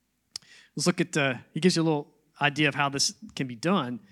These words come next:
Verse eighteen says, "And do not be drunk with wine, for that is debauchery."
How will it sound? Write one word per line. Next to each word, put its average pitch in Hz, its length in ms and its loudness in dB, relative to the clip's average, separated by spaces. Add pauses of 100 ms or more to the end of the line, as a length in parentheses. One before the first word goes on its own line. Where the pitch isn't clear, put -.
(400)
Verse 190 180 6
eighteen 196 400 4
says, 165 240 2
"And 156 100 -4
do 180 60 4
not 175 160 4
be 156 80 -2
drunk 165 300 0
with 139 120 -4
wine, 156 380 2
for 143 80 -8
that 147 160 2
is 131 80 -4
debauchery." 127 540 -4